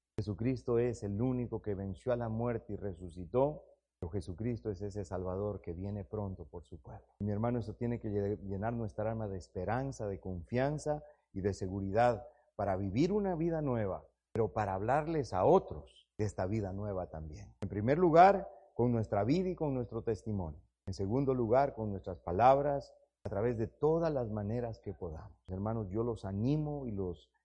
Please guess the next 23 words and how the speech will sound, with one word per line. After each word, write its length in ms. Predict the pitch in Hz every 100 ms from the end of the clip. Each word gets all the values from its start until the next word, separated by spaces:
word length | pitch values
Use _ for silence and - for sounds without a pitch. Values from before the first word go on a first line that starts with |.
| -
desafío, 760 | 117 - 104 - 170 190 131
si 140 | 98 104
usted 280 | - 123
quiere, 460 | 113 127 123 98 92 _ _
a 140 | - 110
que 100 | 113
nuestra 380 | 113 107 - 104
vida 260 | 123 131
no 180 | 120 117
sea 300 | 104 120 104
estéril. 480 | 98 - 92 78 76 _ _
¿Qué 100 | 127
quiero 240 | 135 131
decir 300 | 120 104 120
con 180 | 113 117
esto? 360 | 123 113 - - _ -
Nuestra 380 | 104 98 95 95
vida 400 | 117 143 151 139
deje 320 | 120 117 123
una 180 | 110 101
huella 600 | 95 135 117 90 85 80 _ -
de 180 | 104 90
Cristo 680 | - 139 120 - 95 90